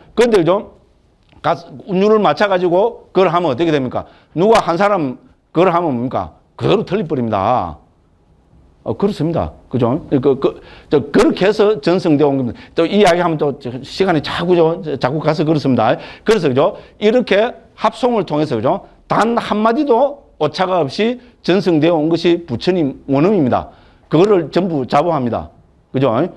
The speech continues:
이제 그 역할을 하는 것이 우리 성가의 가장 중요한 역할입니다. 그죠? 이제 그렇게 해서 사부 니까야가 내려왔습니다. 그러면은, 그래서 부-, 특히 우리 부처님께서 반열반 하시고 나서 부처님이 직계자들이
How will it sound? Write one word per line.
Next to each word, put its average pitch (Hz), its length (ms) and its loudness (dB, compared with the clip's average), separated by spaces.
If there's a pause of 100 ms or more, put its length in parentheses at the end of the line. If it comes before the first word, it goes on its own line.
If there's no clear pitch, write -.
(300)
이제 143 100 0
그 175 280 4
역할을 196 380 2
하는 196 180 -2
것이 196 360 -2
우리 147 180 -2
성가의 170 600 0 (240)
가장 170 360 0
중요한 147 680 -2 (340)
역할입니다. 143 460 0
그죠? 131 240 -2 (200)
이제 139 100 2
그렇게 196 300 2
해서 190 280 0 (220)
사부 170 320 0
니까야가 160 500 2
내려왔습니다. 135 460 -2
그러면은, 185 520 2 (840)
그래서 185 240 0 (260)
부-, 165 180 -6
특히 240 240 0
우리 196 220 2
부처님께서 165 500 0
반열반 160 480 0
하시고 160 280 -2
나서 151 360 0 (240)
부처님이 156 420 0
직계자들이 147 840 0